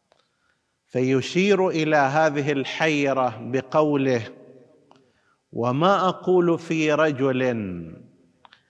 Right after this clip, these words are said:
أقر له أعداؤه وخصومه بالفضل،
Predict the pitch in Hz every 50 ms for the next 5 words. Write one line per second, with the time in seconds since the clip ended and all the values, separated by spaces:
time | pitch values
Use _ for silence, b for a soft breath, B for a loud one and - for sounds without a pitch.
0 | b b b b b b b b b _ - 127 131 - - - 202 202 202 185
1 | 180 165 165 165 160 151 147 147 143 135 143 143 139 131 131 135 - 139 139 135
2 | 123 131 139 139 131 156 175 180 180 175 170 151 147 147 147 135 147 151 147 143
3 | 135 131 131 135 131 - - 135 131 - - - 180 208 208 196 190 180 170 160
4 | 156 147 151 151 139 131 127 139 135 131 123 117 - - - 139 139 135 135 117
5 | 120 110 107 98 92 82 73